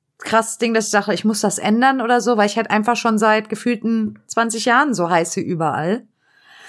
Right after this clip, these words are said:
Aber lustigerweise, ich hab heute im Auto drüber nachgedacht, ob's irgendwann an der Zeit ist, das doch mal irgendwie anzupassen. Aber ich wüsste noch nicht mehr auf was.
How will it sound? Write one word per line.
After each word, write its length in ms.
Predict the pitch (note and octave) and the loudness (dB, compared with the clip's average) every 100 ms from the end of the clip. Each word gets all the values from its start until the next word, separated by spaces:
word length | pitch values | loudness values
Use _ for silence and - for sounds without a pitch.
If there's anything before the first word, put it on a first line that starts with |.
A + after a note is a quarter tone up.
| - _ | -20 _
Aber 260 | A3 B3+ G#3 | 4 6 6
lustigerweise, 580 | D4 G4 F#4+ D#4 D4 C4+ | 4 4 4 4 2 2
ich 80 | C4+ | -2
hab 140 | - | 2
heute 240 | D4+ E4+ F#4 | 2 2 0
im 120 | C4 | 0
Auto 260 | - - | 0 -2
drüber 260 | - A#3+ A#3+ | -4 -2 0
nachgedacht, 600 | A3 A#3+ - A3+ A3+ - | 0 -2 -6 -4 -4 -2
ob's 180 | A3 - | -6 -4
irgendwann 440 | - C4+ C#4+ B3+ A3+ | 0 2 2 2 0
an 80 | |
der 140 | A3+ G#3+ | 0 -2
Zeit 340 | - A#3 A#3+ | -2 -2 -2
ist, 200 | A#3+ - | -4 -4
das 180 | A#3 - | -6 -4
doch 180 | A3+ - | -6 -2
mal 220 | B3+ - | 0 0
irgendwie 280 | A3 G#3+ G3+ | 0 0 0
anzupassen. 640 | A3+ A3+ G#3 - G#3 G3+ | -2 -6 -6 -4 -4 -2
Aber 140 | F3+ | -2
ich 100 | G3 | -2
wüsste 220 | A#3+ B3+ G#3 | -2 0 0
noch 100 | F#3 | 0
nicht 220 | F#3+ F#3+ | 0 -2
mehr 100 | D3 | -2
auf 160 | D#3 | 0
was. 160 | E3 E3 | -2 -4